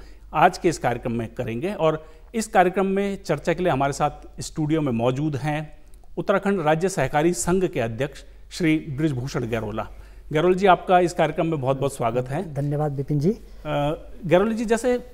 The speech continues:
Speaker 1: हम जानते हैं कि सहकारिता
Speaker 2: जी।
Speaker 1: यानी कि समाज के सारे वर्गों की मिली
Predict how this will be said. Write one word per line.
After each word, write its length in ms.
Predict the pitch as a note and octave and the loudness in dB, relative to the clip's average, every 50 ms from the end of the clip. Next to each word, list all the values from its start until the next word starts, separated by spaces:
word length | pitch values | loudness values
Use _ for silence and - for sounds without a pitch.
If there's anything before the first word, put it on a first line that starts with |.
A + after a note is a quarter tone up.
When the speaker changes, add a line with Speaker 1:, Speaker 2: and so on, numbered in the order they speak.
| - - | -10 -2
Speaker 1:
हम 140 | - F3+ F3+ | 0 0 2
जानते 400 | D3+ D3 C#3+ C#3 D3+ C#3+ - F#3 | 6 6 6 6 4 2 0 0
हैं 200 | D#3 C#3+ D3 C#3+ | 0 0 -2 -4
कि 100 | D3+ E3 | -4 -6
सहकारिता 720 | E3 - - D3+ C3+ C#3 - D3 C3 B2+ A2+ - G#2+ - - - - D#3+ | -4 -2 -2 -2 -2 2 2 4 4 2 2 -2 -6 -10 -10 -14 -12 -10
Speaker 2:
जी। 180 | C3+ A#2+ G#2+ - - - - - - | -10 -10 -10 -12 -16 -20 -18 -14 -8
Speaker 1:
यानी 280 | C#3+ C3 D3 D#3 E3+ F3 | -6 -4 0 0 0 0
कि 260 | E3+ - F#3+ F#3 F3+ F#3 - - - - - - - - - - - - - - - - - | 0 -2 -4 -4 -4 -6 -12 -20 -20 -20 -20 -20 -18 -18 -20 -20 -20 -20 -20 -20 -20 -20 -18
समाज 500 | - - - C#3+ C#3+ D3 D3+ D#3+ D3+ - | -12 -4 -2 0 2 2 2 2 0 -2
के 140 | - - F3 | -2 -4 -2
सारे 380 | E3+ - - F3+ E3 E3+ F3 F3 | -2 -2 -2 0 0 2 0 0
वर्गों 380 | D3 C#3 C3+ C3+ B2+ C#3+ C#3 | 0 0 -2 -2 -2 -4 -6
की 400 | B2+ - C#3+ C3 C#3+ - - - - - - - - - - | -6 -6 -6 -6 -6 -8 -12 -20 -20 -20 -20 -20 -20 -16 -10
मिली 520 | D#3+ C3 B2 B2+ C#3 C#3 D3 D3 D3 - | -6 -4 -2 -2 0 0 -2 -4 -4 -6